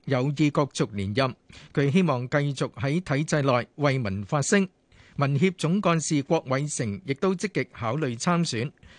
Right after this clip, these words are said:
佢相信區議會改制後，區議員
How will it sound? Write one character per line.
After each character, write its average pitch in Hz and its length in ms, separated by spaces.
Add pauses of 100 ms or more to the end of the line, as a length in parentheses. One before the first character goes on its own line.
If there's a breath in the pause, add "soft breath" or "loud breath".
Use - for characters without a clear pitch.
(120)
佢 151 240
相 190 220
信 143 240
區 202 100
議 151 200
會 131 180
改 127 200
制 151 280
後， 135 220 (360 loud breath)
區 214 80
議 156 240
員 98 200